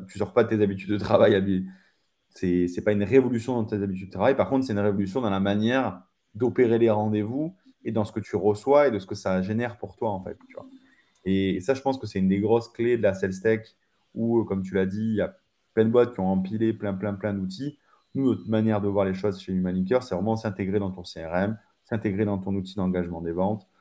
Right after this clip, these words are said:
dans ton LinkedIn, dans ton Google Agenda, pour pas te rajouter une couche supplémentaire d'outils. On a une plateforme aussi, t'y vas, t'y vas pas. Euh, ça, c'est, c'est ton choix.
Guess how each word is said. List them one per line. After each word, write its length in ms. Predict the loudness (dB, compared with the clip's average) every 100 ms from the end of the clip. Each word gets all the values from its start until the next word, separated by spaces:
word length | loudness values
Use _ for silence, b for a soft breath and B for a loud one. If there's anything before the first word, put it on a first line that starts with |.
| _ -2
dans 200 | 0 0
ton 140 | 0
LinkedIn, 520 | 0 2 0 -2 -4 -8 b b
dans 120 | -2
ton 120 | -2 -4
Google 260 | -2 0
Agenda, 520 | 2 0 2 4 4 B B -20
pour 160 | -2
pas 120 | 2
te 100 | 2
rajouter 360 | 0 -2 -4 -6
une 160 | -4 -6
couche 320 | -12 -12 _
supplémentaire 580 | -20 -10 -8 -6 -4 -6
d'outils. 420 | -8 -6 -6 -6 _ -6
On 120 | 0
a 60 | 2
une 120 | 4
plateforme 420 | 2 2 2 4
aussi, 400 | 4 2 0 0 -10 _ _
t'y 160 | -2
vas, 200 | 4 4
t'y 160 | 2 -2
vas 140 | 0
pas. 400 | 4 4 2 -12 _ _ _ _ -6
Euh, 240 | -4 -4
ça, 140 | -6 -8
c'est, 300 | -6 -6 -6
c'est 140 | -8
ton 120 | -8
choix. 560 | -2 6 6 6 0